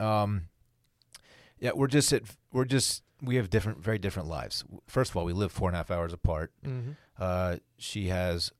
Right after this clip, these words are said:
Speaker 1: family up there. She has a daughter. She has a career. She has, she owns a, a business. And so she's very busy and far away. And I'm in Austin. Neither of us are moving anytime soon. It was just, it made sense for us to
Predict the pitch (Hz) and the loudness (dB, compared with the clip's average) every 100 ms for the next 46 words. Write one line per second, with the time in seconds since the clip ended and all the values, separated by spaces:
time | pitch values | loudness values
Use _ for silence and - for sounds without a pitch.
0 | _ _ _ - 92 87 85 82 90 87 | _ _ _ -10 -6 -4 -4 -4 -4 -4
1 | - 85 80 80 85 78 82 85 90 82 | -4 -4 -6 -6 -6 -4 -4 -6 -6 -4
2 | 82 80 - - - 95 87 - 92 90 | -4 -6 -10 -12 -6 -4 -4 -2 0 0
3 | 80 - _ _ - 95 78 87 80 - | -2 -8 _ _ -12 -8 -6 -6 -6 -8
4 | 87 98 82 82 87 - _ _ - - | -2 0 0 -2 -4 -6 _ _ -20 -20
5 | - 95 - 95 - 104 87 127 139 107 | -8 -4 -2 -2 -2 -2 2 2 4 4
6 | 107 107 - 104 101 - 90 80 60 117 | 2 0 -4 -8 -6 -2 0 0 -6 -12
7 | - _ _ _ _ _ _ - 87 82 | -18 _ _ _ _ _ _ -12 -6 -6
8 | 80 82 87 90 95 87 - - - - | -6 -6 -6 -2 -2 -2 -6 -14 -16 -20
9 | - 90 101 98 98 95 92 - 90 87 | -12 -4 -2 0 0 0 -2 -6 -10 -6
10 | 92 87 85 87 87 90 87 - 104 101 | -6 -6 -6 -6 -4 -4 -4 -2 0 2
11 | 98 87 87 80 82 - 92 98 104 - | 0 0 -2 -4 -6 -6 -6 -4 -4 -4
12 | 95 92 - 87 82 82 - 85 82 80 | -4 -4 -4 -2 -2 -4 -6 -4 -2 -4